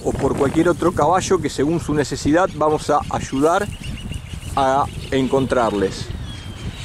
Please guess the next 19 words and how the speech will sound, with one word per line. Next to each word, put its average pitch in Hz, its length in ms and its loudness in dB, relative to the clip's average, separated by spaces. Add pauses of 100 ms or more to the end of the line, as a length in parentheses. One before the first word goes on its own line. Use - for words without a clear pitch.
(840)
También 165 480 4
consúltenos 156 880 2
por 139 140 0
fletes - 340 0
compartidos 147 800 2
a 135 60 -2
cualquier 143 380 2
punto 156 420 2
del 131 100 6
país. 113 560 -2 (1400)
Soy 123 140 4
Pablo 175 380 4
Lapacet 175 440 4
para 139 240 0
la 127 100 2
tienda 131 340 2
de 117 80 2
Pablo 170 320 4
Lapacet 180 400 2